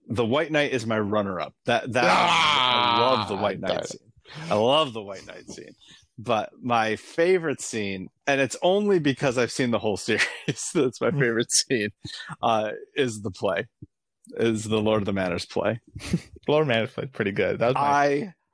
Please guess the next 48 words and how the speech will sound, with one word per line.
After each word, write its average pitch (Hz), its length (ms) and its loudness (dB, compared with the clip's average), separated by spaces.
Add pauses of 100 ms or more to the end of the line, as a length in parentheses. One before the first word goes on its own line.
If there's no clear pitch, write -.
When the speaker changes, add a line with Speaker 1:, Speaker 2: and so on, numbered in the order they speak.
(240)
Speaker 1:
was, 131 340 0
I 143 220 2
just, - 440 -6 (320)
I 139 160 2
was 120 160 -2
giddy 92 640 -4 (200)
watching 110 460 -2
this 95 160 -8
play. - 320 -2 (480)
<laughs> - 420 -2
I 175 120 2
was 156 260 -4
like, 123 280 0 (580)
first 170 240 2
of 139 80 0
all, 117 120 2
Jeremy 143 360 2
Irons, 98 580 -2 (100)
the 127 120 2
actor 107 400 0
who 98 120 -4
plays 104 300 0
Lord 95 200 0
of 92 60 -2
the 90 60 -4
Manor, 87 340 0
is 87 400 -2
just - 600 -2 (800)
so 131 460 4
good 107 220 0
at 95 140 -8
chewing 101 360 0
up 95 140 -2
the 107 80 -8
scenery. 117 380 -4 (360)
<laughs> - 360 -20
He's 135 300 0
Speaker 2:
He's 170 160 2
really 156 180 2
Speaker 1:
just 117 360 0
Speaker 2:
good. - 80 -2
Speaker 1:
like, 170 60 2
Speaker 2:
It's, 156 100 -2
it's - 20 -10
both 180 200 2
Speaker 1:
oh, 120 140 2
Speaker 2:
funny, 175 300 4
Speaker 1:
yeah. 254 80 2